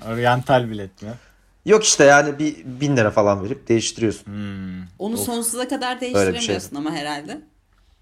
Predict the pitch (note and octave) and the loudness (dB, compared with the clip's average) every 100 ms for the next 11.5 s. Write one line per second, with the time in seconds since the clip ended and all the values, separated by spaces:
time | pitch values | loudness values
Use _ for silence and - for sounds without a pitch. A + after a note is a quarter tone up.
0 | _ _ - D#3+ F#3+ F#3 F3+ F3 F#3 E3 | _ _ -16 -8 -6 -6 -6 -6 -6 -8
1 | E3 A3 A#3 - D3 - - E3+ D#3+ D#3+ | -10 -16 -8 2 4 2 0 4 4 4
2 | A#2+ A2+ G2+ G#2 C3+ F3+ - _ _ _ | 0 2 2 0 -8 -12 -18 _ _ _
3 | _ - A2+ A#2+ A2+ C#3+ C3 A2+ G2 F2 | _ 2 4 4 4 2 2 0 -4 -4
4 | F#2 F2 F2+ F2+ G2+ B2 C#3 B2 B2 B2 | -6 0 0 0 0 0 0 0 0 2
5 | B2 A#2+ A2+ F#2 F2+ F#2+ G2 G#2 G2+ F#2 | 2 4 2 2 2 2 4 0 0 0
6 | G2+ G2+ G#2 G2+ - - G#2+ G2+ F2+ F#2 | 2 2 2 0 -6 0 2 2 0 2
7 | A#2 B2 A#2+ B2+ D#3 C3 C#3 C#3+ C#3 C3+ | 4 6 8 6 4 0 2 4 4 0
8 | - D3 C3+ D3+ A2+ A2 G2+ C#3 C3+ C3 | 0 2 4 4 2 4 6 6 4 4
9 | D3 D#3+ E3+ E3 B2+ - B2 A3 D#3 A#2 | 2 2 0 0 -4 -2 0 0 0 -2
10 | A#2+ G2+ G#2 - - G2+ G2 A2 G#2 G#2 | -6 -4 -6 -8 -10 -10 -8 -8 -8 -8
11 | F#2+ - - D3+ F3+ | -10 -14 -8 -8 -8